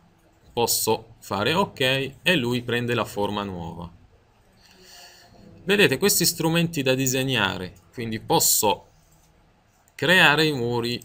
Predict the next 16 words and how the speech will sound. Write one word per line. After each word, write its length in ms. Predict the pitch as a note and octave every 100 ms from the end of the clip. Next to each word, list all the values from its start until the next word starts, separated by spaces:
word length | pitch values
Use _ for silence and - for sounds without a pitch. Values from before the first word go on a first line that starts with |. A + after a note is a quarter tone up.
| - - - _
e, 380 | G#2+ G#2 G#2 G#2
diciamo, 640 | G#2 A#2 A#2 A2 G2+ - - _ _ _ _ _ _ _
le 180 | A#2 D3
linee 340 | C3 B2 C3
nuove 540 | C#3 G#2 G#2 G2 G#2+ G#2
come 220 | G2+ G2+
voglio 420 | F#2+ F#2+ G2 F#2+
io. 400 | F#2 F#2+ F#2 F2+ _ _ _ -
O 160 | F#3+ G#3
posso 400 | D3+ C#3 - C3+
anche, 680 | A2 G#2+ G#2+ - A2+ - -
usando 560 | C3+ B2+ D3+ B2+ A2 G#2
pick 300 | D3+ D3 A#2
lines, 500 | G2+ F2+ G2 B2 -
posso 460 | A#2+ - C3 C3 _ _
selezionare 1200 | - - E3 F3 - F#3 F3 B2 B2+ B2+ B2+ -